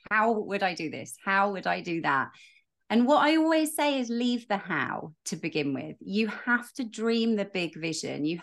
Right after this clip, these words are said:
have to figure out what it is you actually want to achieve before you can figure out how you're gonna achieve it. And that's really, really important. And a lot of people,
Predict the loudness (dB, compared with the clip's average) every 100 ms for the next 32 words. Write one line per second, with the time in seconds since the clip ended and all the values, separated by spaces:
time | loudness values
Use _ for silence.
0 | -2 -2 -2 -6 -2 0 0 -6 _ _
1 | _ -8 -2 2 4 4 4 2 0 -2
2 | 0 -2 -2 -4 -2 -2 -2 -8 -6 -2
3 | -2 -2 -4 -8 -6 -4 -2 0 -2 -4
4 | -2 -2 -2 0 4 4 2 0 -4 -4
5 | -4 -4 -2 0 0 -2 -4 2 2 2
6 | -2 -4 -2 -2 -2 -4 -4 -4 -4 -6
7 | -8 -14 -20 -20 _ 2 4 6 4 -2
8 | 0 2 2 0 -2 -2 0 0 -2 -4
9 | -4 -2 0 0 0 -2 2 2 2